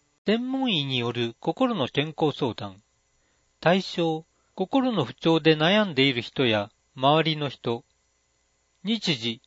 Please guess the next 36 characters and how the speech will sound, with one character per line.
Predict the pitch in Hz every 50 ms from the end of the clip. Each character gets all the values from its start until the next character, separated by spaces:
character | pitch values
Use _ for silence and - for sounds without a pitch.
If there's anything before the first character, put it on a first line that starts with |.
| _ _
二 | 190 202 240
月 | 233 226 185 - - 113
十 | 101 135 139 139 139
二 | 139 139 139 143
日、 | 143 143 127 - - 120 110 107 123 - -
二 | 180 202 208
十 | - - 190 156 135
六 | - 117 - - 156
日 | 147 143 139 - - 160
の | 135 113 104
木 | 110 120 127 - - 185
曜、 | 151 117 101 98 - _ _ _ _ _ _ _ _ _ _ _ _ _
十 | - 147 202 220 220
三 | - 240 240 220 175
時 | 127 120
三 | - 143 143 147 151
十 | 143 151 143
分 | - - - 120 110 101
か | - 123
ら | 107 107 107 117 131 123
十 | - - 185 160 127
五 | 110 127 117
時。 | 92 - 95 92 - _ _ _ _ _ _ _ _ _ _ _
場 | 147 147 151 143
所、 | - - 185 185 180 - _ -
中 | 143 135 143 - 196 185 165
保 | 160 143
健 | - - 160 165 151
セ | - - 160 131
ン | 101 -
タ | - - 101 95 104 - _ _ _ _ _ _ _ _ _ _ _ _ _
ー。 | 170 180 214 220
申 |
し | - - -
込 | - 208
み、 | 180 175 175 170 165